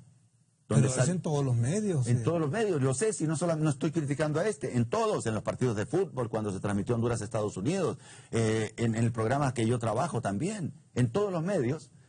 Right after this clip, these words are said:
Speaker 2: están apareciendo anuncios y resulta que es prohibido, ¿o no?
Speaker 1: Pero en todo caso, ahí es el Tribunal Supremo Electoral el que debería de,
Speaker 2: Sí,
Speaker 1: de
Speaker 2: entonces
Speaker 1: actuar, que es la máxima autoridad, es el Tribunal de Justicia Electoral en Honduras.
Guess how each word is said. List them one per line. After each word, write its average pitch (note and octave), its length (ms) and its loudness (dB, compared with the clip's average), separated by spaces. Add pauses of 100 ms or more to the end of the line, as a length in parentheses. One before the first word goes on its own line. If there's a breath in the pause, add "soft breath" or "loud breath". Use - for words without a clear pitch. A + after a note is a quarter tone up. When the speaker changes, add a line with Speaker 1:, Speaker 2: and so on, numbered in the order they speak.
(140 soft breath)
Speaker 2:
están C3 240 0
apareciendo D3+ 640 0
anuncios F3+ 480 -2
y C#3+ 80 2
resulta B2 400 0
que - 80 -2
es C3+ 80 0
prohibido, D3 560 -2 (240)
¿o G#2+ 100 -2
no? G2+ 220 -2 (560 loud breath)
Speaker 1:
Pero C#3+ 140 6
en B2 60 6
todo A2 220 0
caso, A2+ 220 0
ahí B2+ 80 4
es C#3+ 60 6
el F3 100 2
Tribunal E3 340 2
Supremo B2+ 300 2
Electoral A#2+ 340 0
el C#3+ 120 4
que A#2+ 80 0
debería A#2 340 2
de, A#2+ 100 2
Speaker 2:
Sí, C#3 380 0
Speaker 1:
de C3 80 6
Speaker 2:
entonces C3+ 260 2
Speaker 1:
actuar, F3 140 0
que D#3+ 80 -2
es D3+ 60 2
la D3 80 2
máxima D3+ 400 2
autoridad, B2+ 520 2
es D3+ 80 4
el D#3+ 140 2
Tribunal E3 680 2
de D3 80 4
Justicia E3+ 640 2
Electoral C3+ 460 0
en F3 80 0
Honduras. C3+ 420 -2